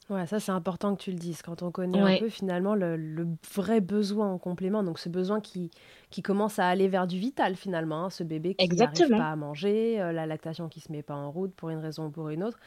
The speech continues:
Speaker 1: c'est quand même assez rare et normalement, on n'en a pas besoin, quoi.
Speaker 2: Mais c'est ça. Et en fait, avant ça, il y a, c'est,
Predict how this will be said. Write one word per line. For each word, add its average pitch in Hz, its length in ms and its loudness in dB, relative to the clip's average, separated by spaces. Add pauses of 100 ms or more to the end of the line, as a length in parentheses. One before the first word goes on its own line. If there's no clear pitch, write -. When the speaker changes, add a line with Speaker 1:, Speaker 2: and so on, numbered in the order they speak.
(360)
Speaker 1:
c'est - 160 -8
quand 180 140 0
même 202 220 2 (100)
assez 190 380 0
rare 220 260 0
et 180 100 0
normalement, 170 520 -2
on 175 80 -2
n'en 160 160 -4
a 151 100 -6 (220)
pas 202 160 2
besoin, 190 440 -2
quoi. 143 220 -12 (480)
Speaker 2:
Mais 185 200 8
c'est 226 160 6
ça. 226 260 4
Et 180 80 6
en 170 80 2
fait, 262 180 4 (100)
avant 185 360 4
ça, 240 400 4
il 180 260 2
y 175 80 6
a, 233 140 6
c'est, 226 180 0